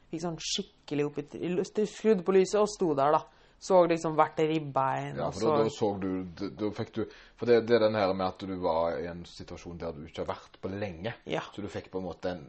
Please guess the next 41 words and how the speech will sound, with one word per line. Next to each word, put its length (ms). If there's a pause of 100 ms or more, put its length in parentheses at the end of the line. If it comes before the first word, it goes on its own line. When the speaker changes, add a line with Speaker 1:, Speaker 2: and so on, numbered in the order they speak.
Speaker 2:
virkelig 380
en 60
sånn 140
før-etter-opplevelse. 1300
Speaker 1:
Mm. 100 (920)
Og 100
da 80
var 180
jeg 80
vel 240 (220)
hundre, 400 (160)
nesten 560
hundre 260
og 500
åtti 540
centimeter 600
høy, 240
og 80
veide 300
vel 160
rundt 360 (420)
førti 420
kilo. 260 (220)
Speaker 2:
Ja, 80 (160)
da, 120 (360)
t-, 180
t-, 120 (140)
tynne 380
skalaen, 460
kan 100
man 80
Speaker 1:
Ja, 180 (120)
Speaker 2:
si. 80
Speaker 1:
ganske 340
Speaker 2:
Tynne 140
Speaker 1:
tynn. 120
Speaker 2:
skalaen. 180
Speaker 1:
Og 100
da, 560
Speaker 2:
<laughs> 60
Speaker 1:
da, 100